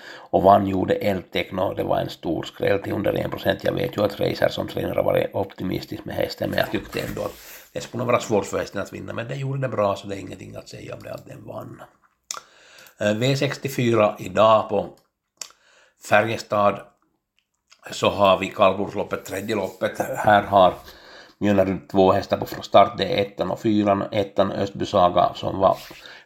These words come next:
trea senast på Klosterskogen på trettioen och två. Det är ju ingen bra tid, men det här tiderna, den här tiden på Norge så är det inte det allra bästa. Och jag tror ju att Östby Saga kommer att sitta i spetsen och att den är ju gynnad av pisk när den går i Sverige. Och det är nog,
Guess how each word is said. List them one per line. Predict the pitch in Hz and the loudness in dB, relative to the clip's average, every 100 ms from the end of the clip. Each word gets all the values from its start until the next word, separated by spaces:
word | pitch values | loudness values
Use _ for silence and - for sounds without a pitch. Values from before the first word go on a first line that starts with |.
| _ | _
trea | 107 95 104 98 98 - | -4 0 0 4 4 2
senast | - 113 110 104 - - | -2 -6 -4 -6 -8 -12
på | |
Klosterskogen | - 92 - 95 - 92 92 50 - - | -6 -6 -6 -10 -6 -4 -2 -4 -6 -4
på | 85 - - | -4 -4 -8
trettioen | - - - - 50 | -8 -8 -6 -6 -6
och | - | -4
två. | 104 98 | -2 0
Det | 98 | 0
är | |
ju | 98 | -2
ingen | 95 55 53 | -2 -2 -2
bra | - - | -2 -2
tid, | 53 52 | -4 -6
men | 52 | -4
det | 50 | -4
här | - 104 - - | -2 -4 -6 -8
tiderna, | - - 50 | -8 -4 -4
den | - | -2
här | 101 | -4
tiden | - - - | -2 -4 -4
på | 52 | -4
Norge | - 101 - | -2 -2 -6
så | - | -6
är | - | -8
det | |
inte | - - | -8 -8
det | - | -4
allra | - - | -2 0
bästa. | 52 50 - - | 0 -4 -4 -2
Och | 50 - - - - - | -2 -2 -12 -18 -18 -6
jag | 101 | -4
tror | 101 101 110 | -2 0 2
ju | |
att | 113 - | 2 0
Östby | 110 - 104 | -6 -6 -6
Saga | - 101 98 | 0 0 0
kommer | - 98 | -4 -4
att | 98 - | -6 -6
sitta | 107 - - | -12 -6 -6
i | |
spetsen | - - 117 - 110 104 | -4 0 -2 -2 -4 -2
och | 101 98 | 0 -2
att | 95 | -4
den | 101 98 | -6 -6
är | |
ju | 101 101 | -4 -4
gynnad | 92 98 | -6 -4
av | - | -4
pisk | - - - | -4 -8 -10
när | - - | -10 -10
den | - | -10
går | - - | -8 -10
i | |
Sverige. | - - - - | -6 -4 -4 -8
Och | - | -10
det | - | -8
är | |
nog, | - | -10